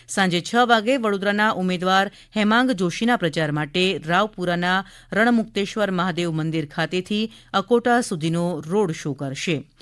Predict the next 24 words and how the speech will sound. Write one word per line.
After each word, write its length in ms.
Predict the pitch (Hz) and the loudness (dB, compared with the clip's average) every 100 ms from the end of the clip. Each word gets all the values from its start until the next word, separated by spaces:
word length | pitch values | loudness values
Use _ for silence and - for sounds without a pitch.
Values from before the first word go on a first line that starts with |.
| - - - | -20 -20 0
કેન્દ્રીય 320 | 247 254 294 302 | 4 6 6 4
રેલવે 240 | 285 277 | 4 4
મંત્રી 340 | 262 247 269 | 4 4 4
અશ્વિની 400 | 254 233 247 240 | 2 2 2 2
વૈષ્ણવે 560 | 220 202 196 226 226 262 | 2 0 0 -2 2 2
આજે 300 | 226 180 202 | 2 2 2
રાજકોટ 440 | 185 180 - 233 | 2 2 2 -2
ખાતે 240 | 220 196 190 | 0 -2 0
યોજાયેલ 420 | 180 170 196 175 | -2 -2 0 0
કાર્યક્રમમાં 680 | 170 160 160 165 170 190 208 - - - | 0 -2 0 0 2 2 2 -4 -20 0
પક્ષના 500 | 226 220 262 226 226 | 2 4 2 4 2
ચૂંટણી 400 | 226 190 196 208 | 2 -2 -2 -2
પ્રચારનો 640 | 190 175 185 175 170 175 | -2 -2 2 0 0 -2
ઝંઝાવાતી 720 | 170 180 170 220 190 151 160 165 | 0 -2 0 2 0 0 -2 -4
પ્રચાર 580 | - 170 165 165 160 | -6 -6 -2 -2 -2
પ્રારંભ 440 | 165 - 160 143 135 | -2 -2 0 -2 -4
કર્યો. 380 | - 147 151 - - - - | -6 -2 -2 -4 -18 -8 -2
આ 80 | 175 | 0
પ્રસંગે 400 | 190 233 247 294 | 2 2 2 2
તેમણે 420 | 247 233 247 269 | 2 2 2 4
હાલની 320 | 233 190 220 | 4 2 0
કેન્દ્ર 260 | 214 190 202 | 0 -2 -2
સરકાર 460 | 202 170 190 196 | -2 -2 0 0
દ્વારા 400 | 180 175 175 190 | 2 2 4 2